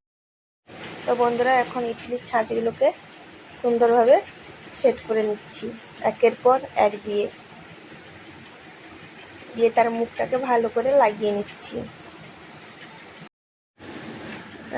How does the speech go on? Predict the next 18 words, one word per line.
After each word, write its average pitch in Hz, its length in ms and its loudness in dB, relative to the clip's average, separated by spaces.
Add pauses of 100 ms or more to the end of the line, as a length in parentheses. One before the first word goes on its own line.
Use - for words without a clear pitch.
এখন 247 260 -2
আমি 247 200 -2
এটাকে 240 280 -8 (760)
যে 247 80 2 (140)
জলটা 240 380 2
যে 262 60 -4 (140)
ফুটছিল 254 520 -4 (500)
তার 233 240 2
মধ্যে 233 320 -4 (280)
বসিয়ে 226 400 0
নেব 208 140 -2 (180)
ইডলি 233 300 -10 (100)
ছাঁচের 226 380 -2
ভিতরে, - 360 -6 (4000)
দিয়ে 233 240 0
একটা 240 160 -2 (120)
ঢাকনা 220 360 0 (100)
দিয়ে 247 120 -2